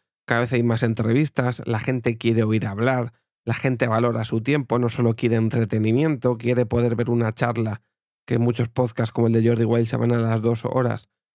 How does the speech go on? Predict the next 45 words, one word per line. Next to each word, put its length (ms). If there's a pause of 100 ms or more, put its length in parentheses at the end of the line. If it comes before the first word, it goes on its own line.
(340)
Pues 180
si 60
yo 80
en 60
dos 160
horas 240
puedo 200
ver 100
una 100
entrevista 380
a 40
una 140
persona 300
y 40
puedo 140
sacar 280
conceptos 580
en 100
claro, 420 (440)
puedo... 640 (460)
Os 100
voy 80
a 60
poner 200
otro 160
ejemplo 380
de 140
podcast. 460
Yo 80
hay 140
un 100
podcast 380
que 80
sigo 160
mucho 260
que 100
se 140
llama 180
Lo 140
que 500
tú 160
digas, 440
de 640 (480)
Alex, 640
eh, 440